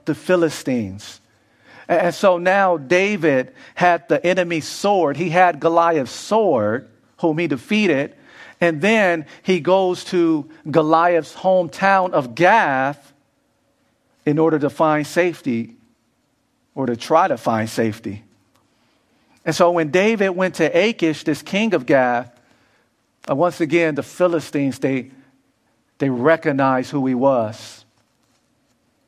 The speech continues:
They pointed him out to King Achish. A-, and I would wonder tonight, how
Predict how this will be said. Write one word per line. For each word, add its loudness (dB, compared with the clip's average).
They 0
pointed -2
him 2
out 2
to -10
King -2
Achish. -2
A-, 2
and 4
I 4
would -2
wonder 2
tonight, 2
how 2